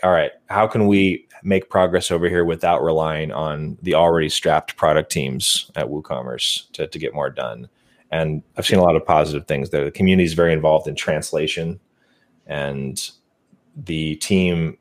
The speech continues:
rightly, I think, is focused on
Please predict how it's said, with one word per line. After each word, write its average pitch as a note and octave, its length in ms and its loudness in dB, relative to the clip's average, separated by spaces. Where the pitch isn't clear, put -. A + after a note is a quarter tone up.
rightly, G2 480 4
I D#2 80 4
think, D#2+ 280 -4
is E2 140 -8
focused E2 460 0
on D2+ 480 -2